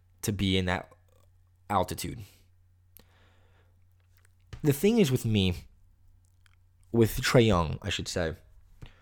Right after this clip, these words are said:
the twelve and thirty-six record is obviously atrocious, and, uh, defensively, he has his woes. I mean, woes is kind of an understatement. He might be the worst defensive player in the league, uh, and that hasn't changed. That was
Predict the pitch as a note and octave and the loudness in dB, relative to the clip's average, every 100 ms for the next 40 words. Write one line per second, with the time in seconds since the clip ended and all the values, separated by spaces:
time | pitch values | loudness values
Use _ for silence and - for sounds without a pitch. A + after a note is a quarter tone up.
0 | _ _ - _ - C3+ C3 - D#3+ G#3 | _ _ -20 _ -6 -2 4 6 6 4
1 | F#3+ C#3+ - D3 C#3 B2 - A2 - G#2 | 0 -2 6 6 8 4 4 4 6 2
2 | G2 F#2+ G2+ C3+ C3 A#2 - F#2+ F#2+ - | 2 0 2 2 2 0 2 2 2 0
3 | F2+ - - - - - A2 G#2+ G#2 - | -2 -4 -12 -20 -20 -2 2 4 2 -2
4 | - _ _ _ _ _ _ _ _ _ | -12 _ _ _ _ _ _ _ _ _
5 | _ _ _ _ _ _ _ _ _ B2+ | _ _ _ _ _ _ _ _ _ 4
6 | A#2+ B2 D3+ - E3 D3 D3+ C#3+ B2+ A#2 | 6 6 6 6 4 4 4 6 6 6
7 | A#2+ B2 B2+ A2 A2 G#2+ G#2+ - - - | 6 4 2 2 4 6 4 2 -6 -16
8 | - - - A#2 G#2+ A2+ A#2 G#2 - G2 | -20 -12 -6 -4 2 6 6 4 0 2
9 | G2 G2 E2+ F#2 F2 F#2 G2+ A2 A2 G2 | 2 2 2 0 0 0 0 0 0 0
10 | G2 F2+ G2 F#2+ F2 F#2+ - - - - | 0 0 -4 -6 -6 -6 -8 -10 -12 -20
11 | - - - B2 A2 G#2+ B2+ F3 D#3 - | -8 -2 4 6 6 4 2 2 2 -2
12 | - - - _ _ - A#2 A2 A#2+ C#3+ | -12 -20 -20 _ _ 0 2 2 2 2
13 | D3 C3+ A#2+ B2+ B2+ A#2+ B2+ A#2+ | 2 2 2 2 2 2 4 4